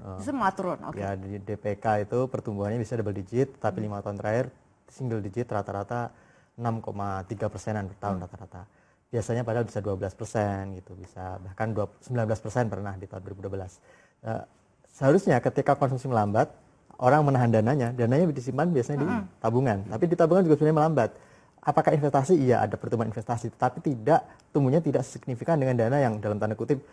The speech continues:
Speaker 1: hilang dari, dari, dari D P K itu.
Speaker 2: Mhm.
Speaker 1: Eh, jawabannya mungkin mereka berkonsum-, melakukan aktivitas konsumsi di ranah-ranah yang belum tercatat. Misalnya
Speaker 2: Oke.
Speaker 1: di e-commerce,
Speaker 2: E-commerce, oke,
Speaker 1: tarif ojek
Speaker 2: oke.
Speaker 1: online misalnya.
Speaker 2: Mhm.
Speaker 1: Tarif ojek online kan tidak mempengaruhi inflasi,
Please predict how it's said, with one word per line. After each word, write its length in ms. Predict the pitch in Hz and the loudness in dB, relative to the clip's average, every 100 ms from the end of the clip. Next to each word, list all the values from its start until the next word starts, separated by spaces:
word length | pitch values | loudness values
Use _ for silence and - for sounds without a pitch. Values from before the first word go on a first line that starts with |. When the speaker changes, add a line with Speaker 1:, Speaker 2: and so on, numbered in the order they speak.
| - | -4
Speaker 1:
hilang 240 | 123 139 131 | 6 6 8
dari, 320 | 107 104 101 | 4 2 -2
dari, 320 | 101 98 101 | -2 -2 -2
dari 160 | - 107 | -2 -2
D 100 | 107 | -2
P 80 | 107 | -2
K 80 | 104 104 | -2 -4
itu. 240 | 107 98 | -4 -8
Speaker 2:
Mhm. 160 | 196 190 - _ - | -8 -10 -14 _ -4
Speaker 1:
Eh, 140 | 127 135 | 0 2
jawabannya 340 | 139 147 151 196 | 4 4 6 2
mungkin 160 | 175 202 | 2 2
mereka 240 | 196 180 196 - _ | 2 2 -2 -8 _
berkonsum-, 640 | 120 - 135 127 135 127 | -4 2 0 0 -6 -6
melakukan 400 | 135 139 139 147 | 2 2 4 2
aktivitas 320 | 131 139 139 | 0 0 0
konsumsi 480 | - 120 113 101 165 | 0 -2 -4 -2 0
di 160 | 143 117 | 2 0
ranah-ranah 640 | 120 123 117 110 113 139 | 0 0 0 2 0 2
yang 80 | 131 | 0
belum 240 | 107 120 | 0 0
tercatat. 480 | 123 123 143 - 120 _ _ - | 0 -2 -4 -4 -8 _ _ -18
Misalnya 320 | - 101 117 131 | -10 -2 2 4
Speaker 2:
Oke. 40 | |
Speaker 1:
di 80 | - - 147 | 4 2 -2
e-commerce, 560 | - 98 95 110 117 120 | -4 -2 0 0 2 2
Speaker 2:
E-commerce, 360 | 185 196 175 170 | 2 2 2 0
oke, 160 | 185 | -6
Speaker 1:
tarif 260 | 196 120 - 131 | 0 4 4 2
ojek 160 | 120 120 | 2 4
Speaker 2:
oke. 80 | |
Speaker 1:
online 320 | 120 127 135 135 | 6 8 8 4
misalnya. 300 | 123 120 120 | 2 2 0
Speaker 2:
Mhm. 60 | 127 | 2
Speaker 1:
Tarif 120 | 139 147 | 2 2
ojek 100 | 139 | 2
online 140 | 143 185 | 2 0
kan 80 | 175 | 2
tidak 140 | 131 | 2
mempengaruhi 360 | 110 107 107 107 | 2 0 0 -2
inflasi, 360 | 98 107 101 | -4 -6 -6